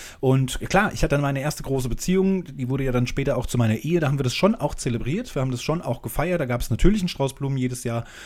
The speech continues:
und, ähm, Kleinigkeiten, die man sich geschenkt hat, auch in der, in der darauffolgenden Beziehung war das noch so, dass wir solche, solche Feier-, Feiertage auch,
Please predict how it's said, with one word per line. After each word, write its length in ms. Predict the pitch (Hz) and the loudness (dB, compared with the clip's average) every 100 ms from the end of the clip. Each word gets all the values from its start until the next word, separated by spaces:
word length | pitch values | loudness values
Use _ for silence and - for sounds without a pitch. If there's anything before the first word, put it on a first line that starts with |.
| - - | -12 -2
und, 400 | 113 113 113 - | 0 2 0 -4
ähm, 200 | 110 110 | -4 -2
Kleinigkeiten, 500 | 110 143 - 123 123 | 0 -2 0 0 2
die 60 | 120 | 4
man 140 | 113 | 4
sich 160 | 110 - | 2 -2
geschenkt 400 | - - 151 156 | -2 0 0 2
hat, 200 | 151 - - - - - | -2 -4 -18 -20 -20 -4
auch 160 | 113 123 | -2 2
in 100 | 117 | 2
der, 300 | 110 110 120 | 2 0 -2
in 100 | 107 | -4
der 80 | |
darauffolgenden 680 | 104 101 117 - 139 135 131 | -2 0 0 2 2 4 2
Beziehung 560 | 123 - 127 120 123 - - - - - - - - | 2 0 0 2 0 -2 -12 -20 -20 -20 -20 -14 -6
war 180 | 113 113 | -2 -2
das 140 | 120 127 | 0 0
noch 120 | 123 | 0
so, 120 | 120 | 0
dass 160 | 110 113 | -2 -4
wir 80 | |
solche, 480 | 107 110 110 117 104 - - - | -2 -2 -2 -2 -4 -6 -16 -18
solche 280 | - 107 120 | -8 -6 -6
Feier-, 380 | - 113 113 117 - - - | -4 -2 -2 -4 -8 -20 -16
Feiertage 880 | - - 110 117 123 117 107 117 - | -12 -8 -4 -4 -4 -4 -6 -6 -4
auch, 400 | 110 107 - | -4 -4 -8